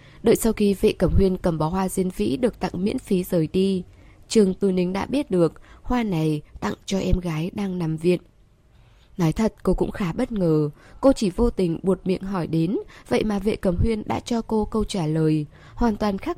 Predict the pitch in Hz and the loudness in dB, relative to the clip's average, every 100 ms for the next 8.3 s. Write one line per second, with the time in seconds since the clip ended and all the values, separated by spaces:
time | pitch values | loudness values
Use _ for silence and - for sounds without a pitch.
0 | - 185 - 180 - 180 - 165 170 151 | -2 -2 -2 -4 -2 -4 -2 -2 -2 -4
1 | - - - 196 190 185 180 - 180 190 | -8 -14 -6 -4 -2 -2 -4 -4 -4 -4
2 | - 175 170 156 151 - - 220 208 202 | -4 -2 0 -2 -6 -12 -8 -4 -4 -4
3 | 240 226 233 233 262 277 196 165 175 180 | -4 -2 -2 -4 -4 -2 -2 0 -2 -4
4 | 254 254 180 160 190 - - - - - | -6 -4 -2 -2 -4 -8 -18 -20 -20 -20
5 | - - 233 202 175 160 151 151 - - | -18 -4 -2 2 4 4 2 -2 -6 -2
6 | 220 - 202 - 160 - 180 - 269 - | -2 -2 -4 -2 -2 2 0 0 -2 0
7 | 269 330 - - - - - - 208 190 | 0 0 -6 -20 -20 -20 -4 2 2 2
8 | 180 175 175 | 0 0 0